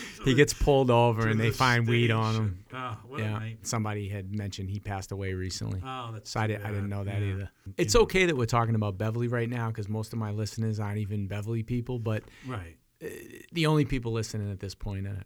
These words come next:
Speaker 2: are from Beverly, so
Speaker 1: Yeah, yeah, yeah, yeah.
Speaker 2: it's fine. It's
Speaker 1: Yeah,
Speaker 2: at the
Speaker 1: yeah.
Speaker 2: tail end, so we can close out with some Beverly stuff.
Speaker 1: Okay, yeah, yeah.
Speaker 2: Who, who am I leaving out? I mean, it, there's, there's, there's more of our, like, peers,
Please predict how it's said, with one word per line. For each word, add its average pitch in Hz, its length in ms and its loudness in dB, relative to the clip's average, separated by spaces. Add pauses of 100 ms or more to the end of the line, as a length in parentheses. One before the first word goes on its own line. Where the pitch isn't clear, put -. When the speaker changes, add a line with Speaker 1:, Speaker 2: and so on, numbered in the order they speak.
Speaker 2:
are 98 120 -6
from 92 220 -8
Beverly, 98 340 -8
so 107 380 -12
Speaker 1:
Yeah, 202 100 -2
yeah, 190 140 0
yeah, 143 160 -4
yeah. 107 100 -2
Speaker 2:
it's 104 140 -2
fine. 98 420 -8
It's 151 220 -4
Speaker 1:
Yeah, 127 60 -4
Speaker 2:
at 107 40 -6
the 131 60 -6
Speaker 1:
yeah. 120 80 -8
Speaker 2:
tail 110 300 -4
end, 104 260 -6
so 104 160 -6
we 123 100 0
can 123 140 -4
close 107 300 -6
out 101 140 -8
with 101 120 -12
some 110 120 -6
Beverly 104 300 -8
stuff. - 200 -12
Speaker 1:
Okay, 107 220 -12
yeah, 117 120 -12
yeah. - 840 -18
Speaker 2:
Who, - 260 -12
who - 180 -10
am 196 140 -10
I 156 80 -10
leaving 139 340 -8
out? 110 340 -10
I 127 60 -14
mean, 120 220 -2
it, 131 180 -6
there's, 139 380 -2
there's, 127 320 0 (400)
there's 123 180 -4 (260)
more 135 380 0
of 123 100 -2
our, 120 240 2
like, 98 300 -8
peers, 135 640 0